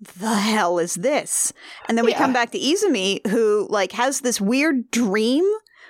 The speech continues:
Speaker 1: where she goes into her, like, living room and her father's there. And she's like, "Oh,
Speaker 2: Yeah.
Speaker 1: hi, Dad. I remember seeing you in the house."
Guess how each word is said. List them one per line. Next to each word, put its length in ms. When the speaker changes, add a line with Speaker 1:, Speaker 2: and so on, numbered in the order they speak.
Speaker 1:
where 120
she 160
goes 420
into 320
her, 560
like, 320
living 380
room 420
and 180
her 160
father's 680
there. 280
And 120
she's 220
like, 220
"Oh, 340
Speaker 2:
Yeah. 140
Speaker 1:
hi, 180
Dad. 360
I 140
remember 420
seeing 420
you 160
in 80
the 80
house." 720